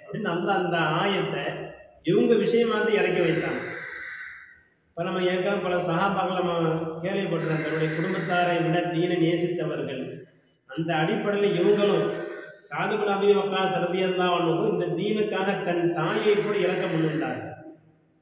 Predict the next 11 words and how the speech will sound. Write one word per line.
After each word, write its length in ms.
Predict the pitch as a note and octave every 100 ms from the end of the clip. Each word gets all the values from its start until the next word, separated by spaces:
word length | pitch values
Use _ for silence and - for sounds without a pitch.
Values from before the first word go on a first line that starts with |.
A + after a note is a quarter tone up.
| _ _ _ D3
அல்லாஹ் 120 | F3+
அவங்க 300 | E3 D#3+ D#3
ஞாபகார்த்தமா 720 | F3 F#3 E3+ E3+ D#3+ F3 F#3
கியாமத்து 720 | F3+ E3 D3+ F3+ G3 E3+ E3
வரைக்கும் 420 | E3 E3+ F#3 G3 E3+
ஓதப்படக்கூடிய 680 | F3 E3+ E3 E3 D#3+ E3
இந்த 140 | D#3+ D3+
ஆயத்தை 460 | D3 F3+ E3+ F3
குர்ஆன்ல 480 | D#3+ D#3 D#3+ D#3+ D#3+
பதிவு 200 | F3 D#3
செஞ்சுட்டான். 440 | D3+ C3 A#2+ -